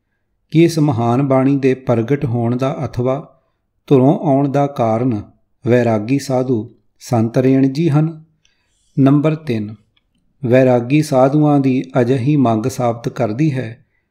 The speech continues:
ਕਿ ਸਾਧ ਫਿਰਕਿਆਂ ਅਥਵਾ ਕਰਮਕਾਂਡੀ ਧਰਮਾਂ ਨੇ ਵੱਖ-ਵੱਖ ਕਥਿਤ ਕਰਾਮਾਤੀ ਸ਼ਕਤੀਆਂ ਵਾਲੇ ਮੂਲ ਮੰਤਰ, ਮਹਾਮੰਤਰ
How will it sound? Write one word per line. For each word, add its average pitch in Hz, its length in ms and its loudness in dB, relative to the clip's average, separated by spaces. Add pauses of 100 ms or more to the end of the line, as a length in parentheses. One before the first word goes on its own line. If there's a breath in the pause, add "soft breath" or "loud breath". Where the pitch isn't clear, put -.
(360)
ਕਿ 143 120 4
ਸਾਧ 147 480 0
ਫਿਰਕਿਆਂ 131 640 -2
ਅਥਵਾ 135 280 -6
ਕਰਮਕਾਂਡੀ 139 760 0
ਧਰਮਾਂ 110 440 -2
ਨੇ 139 160 -8 (720)
ਵੱਖ-ਵੱਖ 127 720 0 (220)
ਕਥਿਤ 135 480 -2
ਕਰਾਮਾਤੀ 139 840 0
ਸ਼ਕਤੀਆਂ 131 640 -2
ਵਾਲੇ 113 360 -4 (480)
ਮੂਲ 110 260 4
ਮੰਤਰ, 127 460 -4 (200)
ਮਹਾਮੰਤਰ 147 840 -2